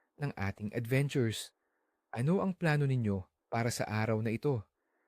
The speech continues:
Saan kayo mangangati? Ibahagi ang inyong mga karanasan at tip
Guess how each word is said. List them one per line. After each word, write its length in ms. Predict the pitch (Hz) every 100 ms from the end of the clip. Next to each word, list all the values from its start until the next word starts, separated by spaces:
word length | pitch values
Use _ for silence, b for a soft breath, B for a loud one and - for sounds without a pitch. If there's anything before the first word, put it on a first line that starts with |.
| _ _ -
Saan 240 | 190 196
kayo 240 | 185 175
mangangati? 800 | 165 143 135 117 110 107 123 95 - _ _ _ _ _ -
Ibahagi 640 | 117 113 110 113 123 131
ang 80 | 127
inyong 400 | 135 127 120 123
mga 240 | 120 117
karanasan 720 | - 110 110 101 113 110 120 - b b b -
at 160 | 131 - _ 175
tip 160 | 151